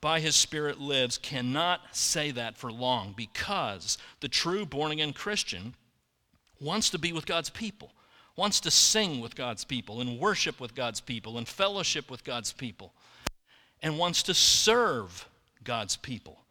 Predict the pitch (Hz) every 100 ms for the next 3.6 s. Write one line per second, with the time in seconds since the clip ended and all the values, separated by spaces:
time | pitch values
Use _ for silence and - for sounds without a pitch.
0 | _ - - _ 120 - 123 147 156 -
1 | - _ 117 127 - 170 208 135 92 85
2 | - - - - 135 131 - 165 135 90
3 | 117 - 143 110 107